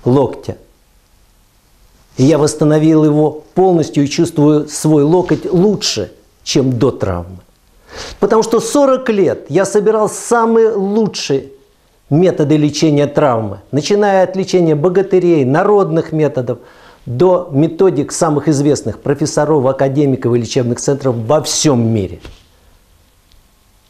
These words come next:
И объединив все эти знания в целостную систему, создал свою методику, которая в несколько раз по скорости, эффективности, надёжности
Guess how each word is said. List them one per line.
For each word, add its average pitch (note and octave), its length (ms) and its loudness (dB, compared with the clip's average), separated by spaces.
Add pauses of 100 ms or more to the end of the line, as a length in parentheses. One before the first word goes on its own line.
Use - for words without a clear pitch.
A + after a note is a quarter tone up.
(160)
И C3+ 120 2
объединив C3+ 800 0
все B2+ 220 -2
эти A2+ 160 -4
знания A2 760 -2 (320)
в - 60 -20
целостную A2+ 580 -2
систему, A#2+ 680 -4
создал B2 540 0
свою C3+ 540 0
методику, G#2 600 -4 (500)
которая G3+ 440 2
в G3 100 2
несколько F3+ 680 2
раз A#2+ 240 0
по E3 180 -2
скорости, F3 680 0
эффективности, E3+ 880 -2
надёжности C#3+ 880 0